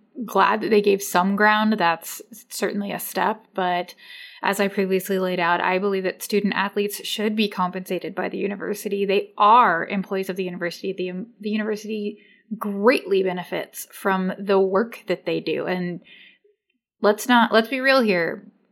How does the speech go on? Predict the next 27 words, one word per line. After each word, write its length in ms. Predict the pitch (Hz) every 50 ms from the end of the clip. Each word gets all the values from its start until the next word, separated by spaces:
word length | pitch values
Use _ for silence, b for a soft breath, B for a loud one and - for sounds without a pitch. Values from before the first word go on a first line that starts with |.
| - 196
Being 220 | 208 208 220 233
a 60 | 247
professional 540 | 247 254 233 - 226 226 226 - 220 208 196
athlete 520 | 185 190 208 214 220 240 233 240 247 240 -
or 340 | 202 202 208 202 196 196 196
an 160 | - 190 185
amateur 340 | 180 185 208 226 226 - 233
athlete, 600 | - - 196 233 233 233 247 254 254 254 254 - -
any 200 | 214 202 208 208
kind 200 | 214 247 247 247
of 80 | 240
athlete, 460 | 240 220 226 233 233 233 262 254 247 -
it 140 | - 214 -
takes 240 | - 233 214 - 226
a 100 | 220 208
lot 600 | 202 190 190 190 180 180 185 190 196 - - -
of 200 | - 220 208 214
work 300 | 202 196 202 190 190 190 -
and 100 | 202 190
a 80 | 190
lot 360 | 196 196 196 190 180 180 180 -
of 100 | 185 -
dedication 500 | 180 175 185 185 - 190 180 - 185 180
and 80 | 180
a 60 | 180
lot 360 | 185 185 185 180 165 165 - -
of 120 | 180